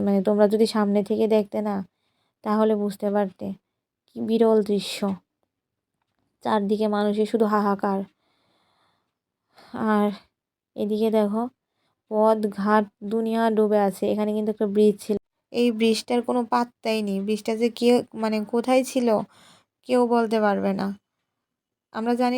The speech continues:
শুধু এখানে একটা ব্রিজ ছিল, কিন্তু ব্রিজ জলের একদম নিচে নেমে গেছে, মানে ব্রিজের কোনো পা-, চিহ্নও নেই। তো কিছু কিছু মানুষ মাছও ধরছে, কারণ অনেকেই মাছ ধরতে ভালোবাসে। তো কী যে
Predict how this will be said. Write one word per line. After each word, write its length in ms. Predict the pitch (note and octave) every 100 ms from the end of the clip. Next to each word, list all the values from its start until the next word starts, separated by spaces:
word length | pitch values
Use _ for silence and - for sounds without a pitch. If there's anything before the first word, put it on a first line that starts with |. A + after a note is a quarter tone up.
| B3
শুধু 120 | A#3+
এখানে 180 | A3+ G#3
একটা 120 | G3+ G#3
ব্রিজ 220 | G#3 G3+ -
ছিল, 140 | G#3 G3
কিন্তু 200 | G3 G#3 G3+
ব্রিজ 220 | G3+ A3+ G#3+ - G3+
জলের 280 | A3+ A3+
একদম 360 | A3 G#3 G3+ A3 A3
নিচে 180 | G#3+ A3
নেমে 280 | G#3 G3+ G3
গেছে, 340 | G3 F#3 - G3 G3 _ _ _ _ _ _ _ _ _ _ _
মানে 160 | G#3+ G#3+
ব্রিজের 320 | G#3+ G#3+ A3+
কোনো 180 | A3+ A3+ A3
পা-, 180 | - G3+ - -
চিহ্নও 460 | B3+ A#3+ A#3 A#3
নেই। 200 | A3 F#3+ F#3+ _ _ _ _ _ _ _ _ _ _ _ A#3
তো 20 | A3
কিছু 180 | A#3+ A#3+
কিছু 140 | B3 B3
মানুষ 240 | A#3+ A#3 A3+ A3+
মাছও 320 | G#3+ G#3+ A#3+ A3
ধরছে, 320 | A3 G3+ - G#3
কারণ 260 | G#3 G#3 G3+ G3+ _ _ _ -
অনেকেই 380 | G#3+ G#3 G#3 A3
মাছ 160 | G#3+ G3+ G3+
ধরতে 240 | G#3 G3+ G#3
ভালোবাসে। 600 | G3 G3 G3 G3+ G3 - A3 _ _ _ _ _ _ _ _ _ _ _ _ -
তো 60 | A#3+ _
কী 160 | - C4+
যে 60 | C4